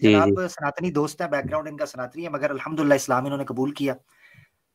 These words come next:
Speaker 2: और कुछ बताना चाहते हैं, कुछ कहना चाहते हैं? ये जो सवाल आज हमने पूछा है, उस पर कुछ सनातनियों से
Speaker 1: हाँ,
Speaker 2: कहना चाहते
Speaker 1: आमिर
Speaker 2: हैं?
Speaker 1: भाई, दो तीन इख्तलाफ है। आपने सच तो सब, आ, ईमान यूनियन टीम सच तो बोलती है, पर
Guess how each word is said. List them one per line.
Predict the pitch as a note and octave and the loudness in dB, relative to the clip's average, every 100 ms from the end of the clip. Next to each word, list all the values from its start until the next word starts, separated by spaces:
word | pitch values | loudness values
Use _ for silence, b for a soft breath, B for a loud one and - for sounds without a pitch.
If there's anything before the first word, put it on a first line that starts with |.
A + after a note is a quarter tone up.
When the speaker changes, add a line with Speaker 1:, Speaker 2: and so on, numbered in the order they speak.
| _ | _
Speaker 2:
और | C3 C3 B2+ B2 | 6 6 6 2
कुछ | C#3 E3+ | 0 2
बताना | D#3+ - G#3 | 6 10 10
चाहते | G3 - | 8 6
हैं, | G3 | 2
कुछ | F#3 | 0
कहना | - F#3+ | 0 2
चाहते | A3 G3+ G3 G3 | 4 2 0 -2
हैं? | E3 - - | 0 0 -2
ये | C#3+ | -10
जो | D#3+ | -8
सवाल | D#3+ C#3+ D3 | -2 2 4
आज | D#3 D3+ | 4 2
हमने | C3 | -8
पूछा | C3+ D#3 D#3 | -14 -8 -6
है, | |
उस | C#3+ - | -6 -8
पर | D3 | -10
कुछ | C#3+ - | -10 -10
सनातनियों | C#3 - E3 | -10 -8 -4
से | D3 | 6
Speaker 1:
हाँ, | G#2+ | 10
Speaker 2:
कहना | C#3 | 12
चाहते | D3+ | 12
Speaker 1:
आमिर | E3+ | 12
Speaker 2:
हैं? | E3+ | 12
Speaker 1:
भाई, | F#3 F3 D3 A#2+ A#2+ - _ _ _ C3+ | 12 12 12 12 8 2 _ _ _ 6
दो | B2 C#3+ | 10 10
तीन | - C#3+ | 12 12
इख्तलाफ | C3+ - D3+ C#3+ B2+ | 10 8 10 12 12
है। | A#2+ | 12
आपने | A2 - C3 B2+ B2+ B2+ B2 A#2+ A#2 | 10 10 8 10 10 10 10 8 6
सच | - A#2 A#2 - - | 4 4 4 4 6
तो | B2+ | 8
सब, | - B2+ C#3 - | 8 6 6 6
आ, | A2 G#2+ | 8 8
ईमान | G#2+ A2+ A#2 A#2+ | 6 6 6 6
यूनियन | B2 A#2 | 6 6
टीम | A2+ A#2 | 8 6
सच | G#2+ A2+ A2+ - | 8 6 6 6
तो | A#2+ | 8
बोलती | A#2 C3 - | 10 8 10
है, | A2 | 10
पर | A2+ G#2+ | 10 6